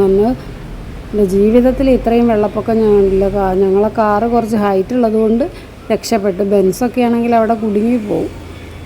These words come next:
അപ്പോൾ എക്സ്പ്രസ്സോ ആയിരുന്നു, കുറച്ച് ഹൈറ്റ് ഉണ്ടായിരുന്നു അതിന്. രണ്ടായിരത്തി ഇരുപത്തിനാലിലെ മെയ് പത്തൊമ്പത് മറക്കില്ല കേട്ടോ. അത്രയും വലിയൊരു വെള്ളത്തിൽ കൂടെയാണ് ഞങ്ങൾ കാറ്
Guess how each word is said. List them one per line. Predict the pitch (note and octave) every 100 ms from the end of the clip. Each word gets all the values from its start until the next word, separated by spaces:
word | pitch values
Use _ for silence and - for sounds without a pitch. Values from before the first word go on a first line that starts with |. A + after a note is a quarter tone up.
| - G3+
അപ്പോൾ | F#3 F#3+
എക്സ്പ്രസ്സോ | F3+ - A#3 G3+ B3
ആയിരുന്നു, | A#3+ G3+ A3+
കുറച്ച് | A3+ F#3 A3
ഹൈറ്റ് | G#3 G#3 G3+ A#3+
ഉണ്ടായിരുന്നു | G#3+ G3 F#3+ F#3+
അതിന്. | G3 A3 F#4 - - - - - - - - - - - - - - -
രണ്ടായിരത്തി | B3 A3 G#3+ A3+ A#3 - B3+ A#3+
ഇരുപത്തിനാലിലെ | A3 A3 A3 A3+ G#3+ G#3 G#3+ C4+ - A#3+ A3 G#3+ G#3+ A3+ B3+ D4
മെയ് | A3+ A3 A3
പത്തൊമ്പത് | A3 G#3+ G#3 G3+ G3+ A3+ A#3
മറക്കില്ല | G#3+ G3 - A3+ A3 G#3
കേട്ടോ. | - A3+ F#3+ - - - - - G#3+
അത്രയും | G3 - A#3 B3+ B3+
വലിയൊരു | A#3 A3 A3 G#3+
വെള്ളത്തിൽ | G#3+ G3+ F#3+ G#3
കൂടെയാണ് | G#3 G#3 A3 G#3 G#3
ഞങ്ങൾ | G3+ G3 G#3 G#3
കാറ് | A3 G3+